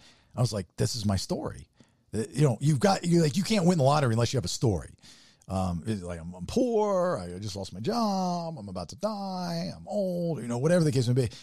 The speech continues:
Everybody that wins the lottery has a story. I was like, "This is the start of my story. I've already halfway won the lottery. All now I gotta do is match the numbers." And, uh, I won a ticket, I think.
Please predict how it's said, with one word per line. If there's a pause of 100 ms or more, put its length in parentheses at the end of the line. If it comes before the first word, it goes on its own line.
(360)
Everybody
that
wins
the
lottery
has
a
story. (500)
I
was
like,
"This
is
the
start
of
my
story.
I've
already
halfway
won
the
lottery.
All
now
I
gotta
do
is
match
the
numbers." (800)
And,
uh, (200)
I
won
a
ticket, (140)
I
think.